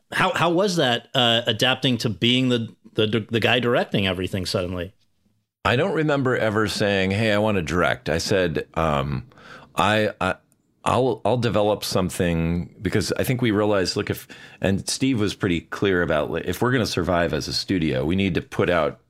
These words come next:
Speaker 2: more than one film every four years. You know, we need to have
Speaker 1: <laughs>
Speaker 2: at least a film a year.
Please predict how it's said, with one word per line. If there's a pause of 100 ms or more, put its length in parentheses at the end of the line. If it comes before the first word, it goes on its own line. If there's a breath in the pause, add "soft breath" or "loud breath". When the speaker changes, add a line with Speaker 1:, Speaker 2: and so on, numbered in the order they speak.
(180)
Speaker 2:
more
than
one
film
every
four
years.
You
know,
we
need
to
have
Speaker 1:
<laughs>
Speaker 2:
at
least
a
film
a
year.